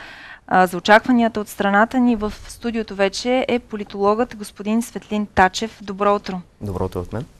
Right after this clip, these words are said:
Speaker 1: Ще се опитаме да направим, а, коментар в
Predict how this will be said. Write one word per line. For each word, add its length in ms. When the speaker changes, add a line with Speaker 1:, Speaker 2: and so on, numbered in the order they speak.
Speaker 1:
Ще 240
се 120
опитаме 760
да 340
направим, 640
а, 200
коментар 460
в 160